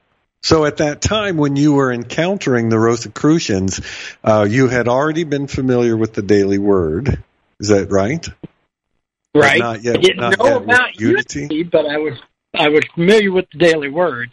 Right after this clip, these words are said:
Speaker 2: <laughs>
Speaker 1: Okay. And so building, it sounds like, um, there was a natural path for you as a, as a person who even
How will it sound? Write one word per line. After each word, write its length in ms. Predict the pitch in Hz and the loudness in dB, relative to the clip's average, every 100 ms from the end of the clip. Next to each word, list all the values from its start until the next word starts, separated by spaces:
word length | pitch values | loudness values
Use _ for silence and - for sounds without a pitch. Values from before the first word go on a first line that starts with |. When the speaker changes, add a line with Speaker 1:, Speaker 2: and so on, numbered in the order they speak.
| - | -8
Speaker 2:
<laughs> 320 | 170 - _ | -8 -8 _
Speaker 1:
Okay. 560 | 104 143 - 95 78 92 _ _ _ _ _ _ _ _ _ _ _ _ _ _ | -6 -6 -4 -8 -8 -12 _ _ _ _ _ _ _ _ _ _ _ _ _ _
And 140 | 131 | 0
so 160 | 151 139 | 2 0
building, 640 | 107 135 165 185 151 143 | 2 2 2 2 -2 -2
it 140 | 131 127 | -2 -2
sounds 420 | 156 160 156 - | -2 0 -2 0
like, 320 | 123 117 110 | 2 2 -2
um, 380 | 120 110 107 104 - - _ | -2 -2 -2 -4 -10 -20 _
there 140 | 120 120 | 2 4
was 160 | 120 | 2
a 60 | 110 | 0
natural 560 | 113 127 143 131 104 | 0 -2 -2 0 0
path 480 | 92 - 185 220 - | 0 -2 -2 -2 -6
for 200 | - 110 | -4 0
you 500 | 101 98 90 98 113 | 2 2 2 2 0
as 260 | 110 107 104 | 0 0 0
a, 160 | 101 - | -4 0
as 240 | 110 104 | 0 2
a 120 | 104 | -2
person 640 | 98 - 180 226 - 120 110 | -2 -2 -2 -2 -2 -2 0
who 220 | 123 113 | 0 2
even 400 | 135 147 113 | 0 -2 -4